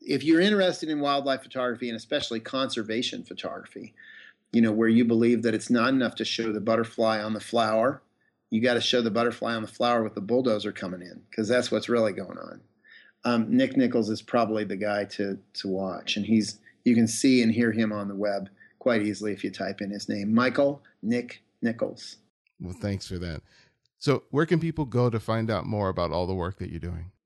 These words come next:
Speaker 1: Sure. You, they can go to joel sartori dot com, J O E L S A R T O R E, joel sartori dot com or photo arc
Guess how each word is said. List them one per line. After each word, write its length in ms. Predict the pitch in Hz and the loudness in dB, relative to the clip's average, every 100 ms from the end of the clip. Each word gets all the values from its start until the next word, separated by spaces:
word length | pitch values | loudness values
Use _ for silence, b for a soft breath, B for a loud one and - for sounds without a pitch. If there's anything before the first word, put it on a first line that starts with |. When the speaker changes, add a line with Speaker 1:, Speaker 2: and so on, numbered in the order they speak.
| _ | _
Speaker 1:
Sure. 400 | - 208 196 135 | 0 4 4 4
You, 180 | 160 180 | 4 4
they 140 | 175 | 2
can 140 | 180 170 | 2 2
go 120 | 180 | 4
to 100 | 147 | 2
joel 360 | 120 143 151 | 2 2 2
sartori 720 | 156 - 143 131 - 147 156 147 | -2 -4 -2 -2 -4 0 2 2
dot 220 | 120 - | 0 -4
com, 400 | 139 135 160 196 - | -4 -4 -4 -10 -6
J 240 | 135 139 | 0 2
O 140 | 135 | 2
E 100 | 131 | 2
L 280 | 131 143 151 - | 4 4 2 0
S 180 | 131 | 0
A 140 | 139 127 | 2 4
R 240 | 127 127 | 4 4
T 280 | 127 - 120 | 2 -2 2
O 140 | 123 | 2
R 180 | 117 110 | 2 0
E, 160 | 131 147 b b b b | -2 -2 b b b b
joel 280 | - 127 135 | 2 4 2
sartori 500 | - 127 123 135 127 | 2 0 2 2 2
dot 200 | 123 120 | 2 0
com 340 | 147 147 160 b b b - | 0 0 -2 b b b 0
or 240 | 151 165 | 4 4
photo 580 | 160 - 220 202 139 117 | 0 -2 2 4 4 0
arc 280 | 123 110 | -4 -6